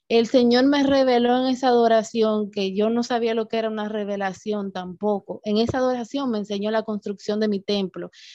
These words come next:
Y co-, tal cual lo vi, así es hoy en día. Y, y fue como tanto que recibí que, que yo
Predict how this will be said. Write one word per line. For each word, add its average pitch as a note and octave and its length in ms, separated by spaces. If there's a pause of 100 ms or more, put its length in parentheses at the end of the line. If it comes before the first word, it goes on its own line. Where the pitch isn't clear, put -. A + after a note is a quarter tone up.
(260)
Y A3+ 380 (100)
co-, A#3+ 340
tal A#3+ 240
cual C#4 360
lo C4 180
vi, C#4 240
así A3 440
es A3 240
hoy F#3+ 220
en F3 160
día. E3 360 (600)
Y, A3+ 300
y A3+ 200
fue B3+ 280
como F4+ 320
tanto A3+ 420
que G#3+ 100
recibí G#3+ 520
que, G3 340
que G#3 220
yo C4 500